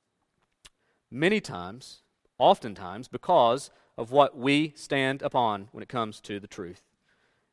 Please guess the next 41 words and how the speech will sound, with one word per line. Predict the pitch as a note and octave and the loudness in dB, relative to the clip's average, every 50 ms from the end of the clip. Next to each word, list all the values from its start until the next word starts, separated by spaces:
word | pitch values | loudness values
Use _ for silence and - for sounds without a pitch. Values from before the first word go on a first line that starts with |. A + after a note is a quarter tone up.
| _ _ - | _ _ -8
Indeed, | C3+ C#3+ C3+ E3+ G3 F3 D3+ | -4 0 2 2 2 2 0
the | D3 | 0
very | D3+ E3+ E3+ E3 E3 | 4 6 6 6 4
gospel | C#3+ A#2+ D3+ D3+ D#3 F3 F3+ - - F#3 F3+ - | 4 2 4 6 6 6 4 0 -4 -4 -2 -2
itself | E3 D3+ - - - - - B3 B3 G#3+ - - - - | -4 -4 -6 -8 -14 -8 -4 -4 -4 -4 -6 -14 -10 -8
is | D#3 C3+ C3 | -8 -6 -6
an | D3 E3 | -6 -8
offense. | - - - A3+ G3+ - - - - - | -8 -8 -8 -8 -8 -8 -12 -16 -12 -6
We | C#3 D#3+ F3 - _ _ _ - | -6 -6 -6 -6 _ _ _ -8
read | A#3 B3+ D3+ | -6 -2 2
that | A#2 A#2 A#2+ | 2 2 2
in | C#3 | 2
the | E3 | -2
Bible, | E3 G#3 A3 G3 A#2+ G#2+ | -2 0 0 0 -2 -4
don't | G#2 A#2 C3 - | -6 -6 -6 -6
we? | F3+ G#3+ | -6 -6
You | G3 B2 | -6 -2
go | G#2 A#2+ B2 | 0 0 0
to | B2+ | 0
First | - C3+ C#3+ C#3+ - | -2 -6 -8 -8 -8
Corinthians | - D#3+ F3 F#3 - C3+ B2+ - | -10 -10 -10 -10 -10 -12 -14 -10
chapter | - - C#3+ D3 - D3+ D3 | -6 -6 -6 -6 -6 -10 -12
one, | D#3+ G#3 A3 C3+ A2 G#2+ _ _ _ _ _ _ - | -8 -8 -8 -8 -8 -10 _ _ _ _ _ _ -6
and, | C3 C3 C#3 C#3+ C#3 _ _ _ _ | -4 -2 -2 -4 -6 _ _ _ _
and | - C3 C3 D3 | -10 -8 -6 -6
you | D#3 D#3+ D#3+ - _ _ | -6 -6 -8 -10 _ _
see | - - - G3 F#3+ F3 D#3+ _ _ _ | -10 -6 -4 -2 -2 -4 -6 _ _ _
that | - E3+ E3+ F3 A#2+ C3 | 4 4 6 6 4 2
beginning | B2+ B2 D3+ D#3+ D#3+ D#3+ | -2 -4 -2 -2 -2 -2
in | D#3 C#3+ | -4 -4
verse | C3 C#3 C#3 C#3+ - - - | -2 -2 -2 -2 -4 -6 -4
eighteen. | C#3 C#3 - - - - G3+ E3+ C3+ | -4 -4 -4 -4 -6 -6 -6 -6 -6
"For | - - C#3 C3+ | -4 -4 -2 -2
the | C3+ | 0
word | B2+ C3+ D3+ E3 F3+ G3+ G#3 G3 - - - | 2 4 4 6 6 4 2 0 -6 -8 -4
of | - C3+ C3 | -4 -4 -4
the | C3 | -4
cross | - - - F#3+ F3 E3 E3+ G3 - - - - _ _ _ _ _ - | -6 -2 2 6 6 8 6 6 2 -2 -10 -12 _ _ _ _ _ 2
is | D#3+ D#3+ E3+ E3 - - _ _ _ _ _ _ _ | 4 6 6 4 2 -4 _ _ _ _ _ _ _
folly, | - - - - B3+ B3 A#3+ A#3+ A3+ G3 D3+ B2 A2 G#2+ - _ - | -20 -20 2 6 10 12 12 12 12 12 12 8 4 0 -6 _ -12
foolishness | - - C#4 C4+ C4+ B3 G3+ E3 - - - A2+ F#2+ - - - - - - - - - - | -2 2 4 6 8 8 8 8 6 2 -10 -12 -14 -14 -12 -12 -12 -12 -14 -16 -18 -20 -20